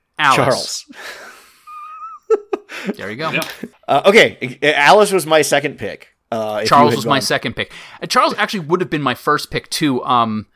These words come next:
Speaker 1: but I, I, I guess, why did you pick Charles? I'm, I'm kind of curious.
Speaker 2: Um, I, I, I, I'm just looking at the makeup. Like, m-, my gut reaction actually was originally go with Carrie because,
Speaker 1: Mm-hmm.
Speaker 2: man, that is one wild kid.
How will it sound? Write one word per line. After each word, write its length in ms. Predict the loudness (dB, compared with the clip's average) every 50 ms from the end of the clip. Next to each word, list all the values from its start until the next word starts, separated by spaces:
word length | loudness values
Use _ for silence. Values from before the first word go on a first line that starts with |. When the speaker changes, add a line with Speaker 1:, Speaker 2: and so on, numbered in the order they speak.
| _
Speaker 1:
but 260 | -4 -4 -4 -4 -12 -12 _ -14
I, 140 | -14 -14 -14 -12 -12
I, 100 | -12 -12 -12 -18 _ _ -10
I 60 | -8 -4
guess, 240 | -2 -2 -4 -4 -10 -16 -20 -18 -16
why 280 | -12 -4 2 2 2
did 140 | 2 0 -4
you 100 | -6 -6
pick 160 | -6 -6 -6
Charles? 360 | -6 -4 -4 -4 -4 -6 -8 -12
I'm, 120 | -12 -12
I'm 100 | -12 -12
kind 140 | -8 -6 -6
of 80 | -6 -6
curious. 420 | -6 -4 -4 -4 -4 -6 -10 -12 _ _ _ 0
Speaker 2:
Um, 260 | 2 2 2 2 -2 -6 -4
I, 560 | -6 -6 -4 -6 -10 -4 -2 0 0 0 0 2
I, 100 | 2 4
I, 200 | 4 2 -2 -6 -10 _ _ _ _ _ -10 -10
I'm 120 | -8 -6
just 200 | -4 -4 -4 2
looking 300 | 2 2 2 2 -2 -2
at 240 | -2 0 -2 0 -2
the 80 | -4
makeup. 460 | -2 2 2 2 2 4 2 2 2 2
Like, 160 | 0 -2 -2
m-, 360 | -6 -10 -10 -10 -12 -10 -6
my 160 | -2 0 0 -2
gut 440 | -2 -2 0 2 2 2 0 0
reaction 540 | -2 0 0 2 0 0 -2 -4 -4 -6 -6
actually 340 | -6 -6 -6 -6 -6 -6 -6
was 140 | -6 -4 -4
originally 380 | -2 -2 -2 -2 0 -4 -2
go 100 | -2 -2
with 160 | -4 -4 -6 -10
Carrie 720 | -10 -8 -4 -2 0 0 0 -2 -2 -6 -12 -16 -20 -20 _ _ -8
because, 440 | -6 -6 -4 -4 -2 0 0 0 2
Speaker 1:
Mm-hmm. 160 | 2 0 0
Speaker 2:
man, 320 | 0 0 -2 -2 -4 0
that 140 | 0 0 0
is 120 | 0 -4
one 360 | -6 -2 0 0 0 0 0 -2
wild 340 | 0 0 0 0 -2 -4
kid. 300 | -4 0 0 0 0 -2